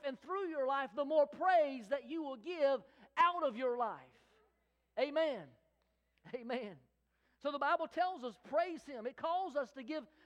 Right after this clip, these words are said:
a, a, a voice to our ador-, adoration, worship can't be silent. No, I'm sorry, worship can be silent, but praise can't be silent. You can say, "Well, I'm just here adoring God." You can be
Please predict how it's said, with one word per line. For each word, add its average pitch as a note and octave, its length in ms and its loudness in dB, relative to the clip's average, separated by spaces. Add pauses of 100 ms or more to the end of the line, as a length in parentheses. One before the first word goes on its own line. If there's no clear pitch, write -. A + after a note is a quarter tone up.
a, B3+ 60 -6
a, C4 300 -2
a - 20 -2
voice D#4+ 600 2
to D4 100 -4
our C4+ 160 0 (140)
ador-, D4 180 -6 (400)
adoration, C4 680 0
worship D#4+ 340 0 (100)
can't D#4+ 240 -4
be E4+ 80 -2
silent. F#4+ 520 -4 (580)
No, A#3+ 260 -2
I'm A#3+ 120 -6
sorry, A#3+ 240 -2
worship D4+ 400 0 (120)
can F4 240 -2
be D4 120 -6
silent, C4+ 380 -2
but C#4 140 2
praise F4 480 0
can't C#4 200 -8
be D4 80 -8
silent. E4+ 400 -6
You E4 140 -4
can D4 200 -10 (260)
say, F4+ 160 4
"Well, D4 240 0 (200)
I'm C#4 240 -2
just C4 280 -10
here C#4+ 300 -10
adoring B3 540 -2
God." A3 440 -4 (880)
You E4+ 160 -2
can C#4+ 220 -2 (240)
be E4 240 -2